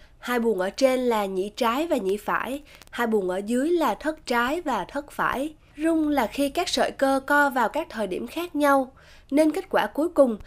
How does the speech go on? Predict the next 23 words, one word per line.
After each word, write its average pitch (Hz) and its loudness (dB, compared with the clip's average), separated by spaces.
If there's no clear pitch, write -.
là 262 0
tạo 226 0
ra 262 0
cử 247 0
động 220 -2
rung 277 0
hay 226 -6
co 214 -4
giật. 208 0
Bình 254 2
thường, 233 2
một 214 0
tín 294 2
hiệu 269 6
điện 208 0
học 226 -2
được 262 0
phát 349 -6
ra 285 4
từ 240 2
nút 285 -4
xoang 254 0
nằm 220 -4